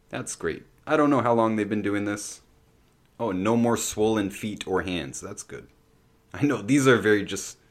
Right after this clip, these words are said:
snapshot testimonials. These are not full case studies here, but just giving you an idea of the broad range of benefits that you can get by getting off the bad foods, getting on the ninety essential nutrients.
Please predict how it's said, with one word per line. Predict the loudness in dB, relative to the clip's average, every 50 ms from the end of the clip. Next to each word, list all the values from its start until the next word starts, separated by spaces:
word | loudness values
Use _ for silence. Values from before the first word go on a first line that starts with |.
| _
snapshot | -8 -4 -2 0 2 2 0 0 -2 -2 -2 0 0 0 -2
testimonials. | -6 -10 -10 -8 -6 -6 -6 -4 -6 -6 -8 -10 -10 -12 -12 -16 -18 -20 _ _ _ _ _ _ _ _
These | -10 -8 -6
are | -4
not | -4 -4 -6
full | -6 -6 -6 -6
case | -6 -8 -10 -10 -8 -8
studies | -8 -8 -8 -8 -8 -10 -12 -10
here, | -8 -8 -8 -8
but | -10 -12 -12 -12 -16 -20 _ _ _ _ _ _ _ _ _ _
just | -10 -10 -4 -2
giving | 0 2 4 4
you | 4 4
an | 4 2
idea | 2 0 0 0 0 2 4 4
of | 2 2
the | 0 -4 -4 -6 -8 -14 _ _ -20 -20
broad | -20 -8 -2 0 2 2 2 2 0 -2
range | -4 -4 -4 -2 -2 -2 -2 -4 -6
of | -6 -4 -2
benefits | -2 -2 -4 -4 -6 -8 -8 -8 -8 -6
that | -6 -4 -4
you | -6 -8
can | -6 -6 -6 -4
get | -2 0 0 0 -2 -4 -4
by | -2 0 0 0 -2 -6 -10 -16 _ _ _ _
getting | -6 -2 -2 0 2 2
off | 2 0 0 -2
the | -4
bad | -2 0 0 0 -2
foods, | -4 -8 -10 -10 -8 -8 -8 -10 -12 -10
getting | -6 -6 -4 -4 -4
on | -2 -2 -2 -2 -2
the | -4
ninety | -4 -4 -6 -6 -6
essential | -8 -8 -8 -10 -12 -12 -12 -12 -12
nutrients. | -12 -12 -14 -14 -14 -14 -14 -14 -14 -16 -16